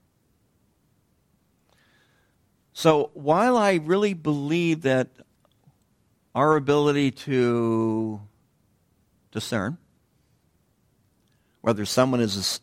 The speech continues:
a Christian or not is above our pay grade, I'll go back to what my old Southern <laughs> Baptist pastor said years ago, "We can't be fruit inspectors." And,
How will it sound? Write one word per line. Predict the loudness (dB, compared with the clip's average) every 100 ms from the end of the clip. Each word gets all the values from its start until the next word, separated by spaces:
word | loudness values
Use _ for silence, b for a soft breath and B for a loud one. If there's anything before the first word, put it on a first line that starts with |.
| -14
a |
Christian | -4 -2 -2 -6
or |
not | -2 -2 -2
is | -6
above | -4 -2 0
our | -2
pay | -4 -6
grade, | -4 -6 -6 -10 _ _ _ _ _ _ _ _ _ _ _ _ _ _ _ _ _ _
I'll | 0
go | 2
back | 2 0 -2
to | -2
what | 0 -2 -4 _ _ _
my | 0 2
old | 2 0 -2 -10 _
Southern | -2 -2 0
<laughs> |
Baptist | -2 -2 -4 -8
pastor | -2 0 0 -4
said | -6 -6 -4
years | -4 -4
ago, | -2 0 -2 b b b b b b
"We | -14
can't | -4 -4 -2
be | -4
fruit | -4 -8 -8
inspectors." | -12 -12 -14 -16 -16 -16 -18 _ _ _ _ _ _ _ _ _ _ _ _ _ _ _ _ _ _ _ _ _ _ _ _ _ _ _ _
And, | 0 0